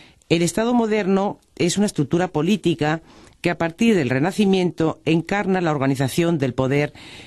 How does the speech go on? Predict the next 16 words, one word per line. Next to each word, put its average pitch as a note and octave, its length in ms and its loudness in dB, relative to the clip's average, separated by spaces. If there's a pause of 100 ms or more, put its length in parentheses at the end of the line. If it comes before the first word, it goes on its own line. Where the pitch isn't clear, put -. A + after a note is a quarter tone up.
(220)
en F#3+ 160 2
los F#3 160 -2
países C3+ 440 0
occidentales A#2+ 840 0
europeos. G2 720 -2 (680)
El A2 120 0
Estado B2+ 400 0
del A2 120 2
siglo B2 340 2
dieciséis E3+ 600 0 (360)
aparece D#3+ 720 0 (420)
como G3+ 460 0
la D3 100 2
institución F#3+ 800 0
que - 220 -4
ostenta D#3+ 640 -2